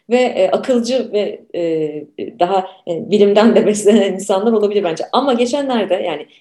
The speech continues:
yine, e, bir süredir üzerinde çalıştığım bir konu, psikolojik sermaye denen bir konu ve bunun dört tane unsuru var. Bir tanesi de iyimserlik, tamam mı? Ben kendi üzerimde yaptığım çalışmalarda, ölçümlerde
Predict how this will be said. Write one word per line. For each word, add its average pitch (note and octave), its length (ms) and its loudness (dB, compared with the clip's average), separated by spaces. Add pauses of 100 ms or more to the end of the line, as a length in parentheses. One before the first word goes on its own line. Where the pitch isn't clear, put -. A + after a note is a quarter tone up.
yine, A3+ 160 2
e, D3 500 -4
bir G#3 60 -4
süredir F#3+ 300 0
üzerinde F#3+ 320 -2
çalıştığım G3 500 -4
bir A3+ 100 -2
konu, A3 340 -2 (260)
psikolojik C4 480 -2
sermaye A#3 560 2
denen A#3+ 320 -2
bir A#3+ 80 -6
konu G3 240 -4
ve D#3+ 140 -2
bunun B3+ 200 -4
dört C#4 240 0
tane B3+ 220 -2
unsuru A#3 400 -2
var. C#3 220 -4
Bir D4+ 80 -6
tanesi A#3 360 -4
de D#4+ 80 -2
iyimserlik, G#3+ 640 -4
tamam C4 300 -2
mı? D3 160 -4 (460)
Ben C4+ 200 2
kendi C#4 280 2
üzerimde C#4 380 0
yaptığım A#3 560 0
çalışmalarda, G3+ 760 0
ölçümlerde F#3+ 800 -4